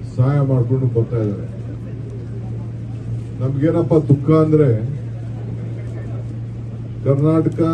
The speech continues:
ಸಿದ್ದರಾಮಯ್ಯನ ನೇತೃತ್ವದ ಸರ್ಕಾರ ಐನೂರ ಹತ್ತೊಂಬತ್ತರಿಂದ ಐನೂರ ಇಪ್ಪತ್ನಾಲ್ಕು ಅಡಿಗೆ ನಾವು ಏರಿಸಲೇಬೇಕು, ಮೀಟರ್ ಏರಿಸಲೇಬೇಕು ಅಂತ ಹೇಳಿ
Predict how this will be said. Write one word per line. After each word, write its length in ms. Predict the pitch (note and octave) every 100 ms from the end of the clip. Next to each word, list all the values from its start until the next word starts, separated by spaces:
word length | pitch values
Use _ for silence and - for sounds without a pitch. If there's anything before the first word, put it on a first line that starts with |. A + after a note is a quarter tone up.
| E3 D#3
ಸಿದ್ದರಾಮಯ್ಯನ 760 | - C#3 B2+ D3 D3+ D3+ D3+
ನೇತೃತ್ವದ 540 | D3+ C#3 C3 - - B2+
ಸರ್ಕಾರ 440 | A#2+ A2+ C3+ B2+ A2 - - - - - - - - - - - - - - - - - - - - - A2+
ಐನೂರ 380 | C#3+ E3+ F3 D#3
ಹತ್ತೊಂಬತ್ತರಿಂದ 760 | C#3+ E3 E3 D#3 B2+ D3+ D3+ E3
ಐನೂರ 280 | C#3 D3 D#3+
ಇಪ್ಪತ್ನಾಲ್ಕು 880 | C#3+ A#2 - - D3 C#3+ C#3+ C3+ B2+
ಅಡಿಗೆ 420 | C3+ C#3+ D#3 D3
ನಾವು 180 | C3+ A#2+
ಏರಿಸಲೇಬೇಕು, 880 | G#2+ A#2+ C#3 - F3 F3 D3 C3+ D#3+ - - - - - - - - A#2 - - - - - - - - - - - - - - - - - A#2+
ಮೀಟರ್ 360 | D#3+ D#3+ D3+ C3+
ಏರಿಸಲೇಬೇಕು 720 | D3 - D#3+ D3+ C#3 - C3+
ಅಂತ 140 | B2+
ಹೇಳಿ 400 | C3 D3+ B2+ G#2+